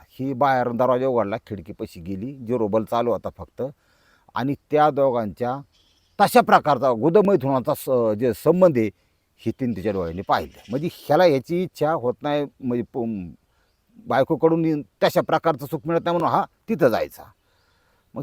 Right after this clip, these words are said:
तिच्या डोक्यात खटका बसला. नवीन नवरी, तिला काय दोन तीन महिने लग्नाला झालेले, ती म्हणली, "जाऊन द्या, रातचा जर कालवा केला तर आता ही सगळी बावकी आहे, बावकीची गरज, ह्याच्यात ह्या घराची तर आखी इज्जत जाईल. हा विषय मी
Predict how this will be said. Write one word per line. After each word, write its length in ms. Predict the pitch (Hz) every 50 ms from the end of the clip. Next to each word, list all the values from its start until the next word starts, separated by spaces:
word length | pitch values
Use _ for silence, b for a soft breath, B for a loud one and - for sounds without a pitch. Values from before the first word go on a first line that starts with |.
| - -
तिच्या 180 | 202 185 202
डोक्यात 280 | 190 202 214 180 220 - -
खटका 280 | - 165 147 - 190
बसला. 280 | 180 196 180 - - 165
नवीन 260 | 185 214 220 220 220
नवरी, 200 | 214 208 202 208 - -
तिला 140 | 196 180 180
काय 220 | 156 180 175 175
दोन 180 | 165 175 175 156
तीन 180 | 151 165 170
महिने 160 | 175 175 147
लग्नाला 260 | 123 123 131 131 131 127
झालेले, 320 | 135 139 127 107 107 117 123 _ _ _ _ _ _ _ _ _ _ _ -
ती 60 | 135
म्हणली, 280 | 147 156 160 160 147 120
"जाऊन 180 | 117 120 120
द्या, 120 | 117 120 113
रातचा 440 | - 120 139 147 - - - 175
जर 160 | 175 175 170 165 - _ _ _ -
कालवा 360 | - 147 143 147 156 156 160
केला 440 | 156 - 196 214 190 165 117 101 101 98 104 110 _ -
तर 60 | 107
आता 120 | - - 120
ही 100 | - 120
सगळी 240 | 107 123 131 135 139
बावकी 520 | 120 107 147 151 147 123 - - 123 120
आहे, 80 | 110 107
बावकीची 460 | 104 117 117 117 - - 92 - 110
गरज, 240 | 98 117 135 127 113
ह्याच्यात 240 | 92 95 - 131 101
ह्या 120 | - 107 113
घराची 380 | 113 110 143 139 131 - -
तर 100 | 120 -
आखी 320 | 95 107 160 180 - - 180
इज्जत 220 | 160 131 117 127
जाईल. 320 | 113 90 92 104 87 78 71 - _ _ _ _ _ _ _ _ _ _
हा 160 | - - 170
विषय 380 | 190 196 185 143 - 156 165 165
मी 200 | 160 156 165